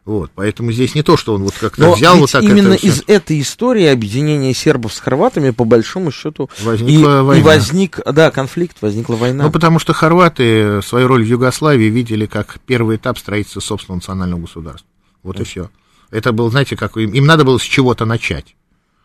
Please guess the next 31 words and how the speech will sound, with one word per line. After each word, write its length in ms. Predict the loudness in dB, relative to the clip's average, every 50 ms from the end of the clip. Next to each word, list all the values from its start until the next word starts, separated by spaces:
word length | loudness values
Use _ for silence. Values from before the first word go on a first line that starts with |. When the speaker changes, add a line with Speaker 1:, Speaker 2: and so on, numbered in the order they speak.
| _ _ _ _ -16
Speaker 2:
Мгм. 200 | -14 -12 -6 -2
Speaker 1:
Как 200 | -2 -2 -2 -2
бы, 120 | -6 -6
да, 200 | 0 2 2 4
вот 180 | 4 2 -2 -4 -6 -8 -8
<laughs> 160 | -8 -8 -4 0
нулевой, 420 | 2 4 6 6 6 6 6 6
нулевой, 420 | 4 4 6 6 6 6 6 4 4 2
<laughs> 100 | 2 4
нулевая 460 | 4 4 4 6 6 6 6 6 4 4
точка 380 | 2 0 -2 -2 -2 -6 -10
такая, 340 | -8 -10 -10 -10 -10 -10 -6
да, 160 | -4 -2 -2
вот 140 | -2 -2 -2
это 160 | -4 -6 -6
была 240 | -6 -4 -4 -4 -4
для 160 | -2 -2 -2
них, 180 | -2 -2 -2 -2
для 180 | 0 2 2
них 240 | 4 4 2 2 0
это 200 | -2 -6 -6 -6
была 200 | -6 -4 -4 -4
Югославия. 500 | -4 -4 -6 -6 -8 -10 -10 -12 -14 -14 -14 -14 -14 -12 -14 -14 -10
Сегодняшняя, 640 | -4 2 4 6 6 6 6 4 2 2 2 2 2 2
да, 160 | 2 0 0
так 140 | 0 -4 -6
сказать, 200 | -6 -6 -6 -6
ситуация, 500 | -6 -6 -2 0 0 0 0 -2 -4 -4
да, 140 | -2 -2 -2
Сербия, 340 | 0 0 0 2 2 2 2
наоборот, 460 | 2 2 2 2 2 2 2 0